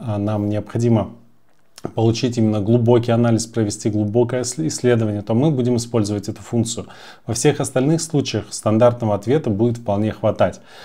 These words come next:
Значит, смотрите, что, э, сама Perplexity говорит об этой функции. Во-первых, они сравнивают точность ответов, э, сравнивают свою функцию, э, глубокого анализа с, э, функцией от Open A I, от чат джи пи ти, Deep Research.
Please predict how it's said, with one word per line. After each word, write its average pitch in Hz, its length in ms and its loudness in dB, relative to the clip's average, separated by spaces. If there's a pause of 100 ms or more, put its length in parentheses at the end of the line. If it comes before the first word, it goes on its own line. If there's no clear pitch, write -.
(220)
Значит, 131 240 0
смотрите, 143 420 0
что, 156 520 -2
э, 120 240 -2
сама 127 320 2
Perplexity 127 720 -2
говорит 113 580 2
об 117 260 2
этой 117 260 2
функции. 117 480 0
Во-первых, 127 480 0
они 117 280 2 (260)
сравнивают 101 840 4
точность 117 500 0
ответов, 131 540 -2 (180)
э, 113 400 2
сравнивают 113 600 4
свою 117 240 2
функцию, 117 600 -2 (360)
э, 104 160 0
глубокого 117 580 4
анализа 107 540 2
с, - 260 -4
э, 101 360 0
функцией 113 640 -2
от 120 340 -4
Open 113 500 2
A 110 60 0
I, 170 200 -2
от 113 200 -4
чат 110 220 0
джи 101 140 -2
пи - 140 -8
ти, 175 200 -2
Deep 139 200 -2
Research. 120 560 0